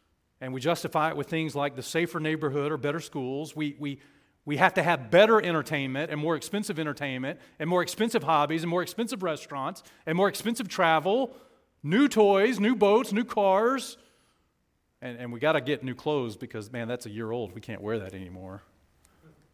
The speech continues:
We are rich and increased with goods and have the mentality that we need nothing. There's a statistic that says, from the, the Center of Study of Global Christianity, that Christians spend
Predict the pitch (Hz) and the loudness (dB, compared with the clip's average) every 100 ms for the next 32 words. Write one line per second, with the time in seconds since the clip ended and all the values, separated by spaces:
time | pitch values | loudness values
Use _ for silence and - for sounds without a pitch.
0 | _ _ 127 160 131 107 135 196 - - | _ _ 0 2 2 0 0 0 0 -6
1 | 151 147 - 147 - 123 110 110 98 90 | -4 -4 -2 -6 -6 -10 -8 -6 -8 -12
2 | - - _ _ _ _ _ _ _ _ | -16 -16 _ _ _ _ _ _ _ _
3 | _ _ _ _ _ _ _ _ _ - | _ _ _ _ _ _ _ _ _ -8
4 | 120 139 127 117 107 139 139 120 117 110 | -2 -2 0 -4 0 0 2 -2 -4 -6
5 | 113 110 110 104 107 - 107 95 _ _ | -6 -6 -8 -8 -8 -10 -16 -18 _ _
6 | _ _ _ _ _ _ _ _ _ _ | _ _ _ _ _ _ _ _ _ _
7 | _ _ 127 131 120 - - 185 160 - | _ _ -4 -2 -2 -6 -2 0 2 -2
8 | 117 127 - 139 127 110 - - - 135 | -6 -6 -2 0 0 -2 -10 -14 -6 -4
9 | 117 113 117 113 165 147 120 - 139 127 | -4 -6 -10 -6 -2 -2 -2 -2 -2 -2
10 | 107 131 120 113 135 120 123 123 110 104 | -4 -4 -4 -6 -8 -8 -6 -6 -6 -8
11 | 110 - 160 - 151 135 - - 123 117 | -10 -6 -6 -6 -6 -6 -8 -4 -4 -4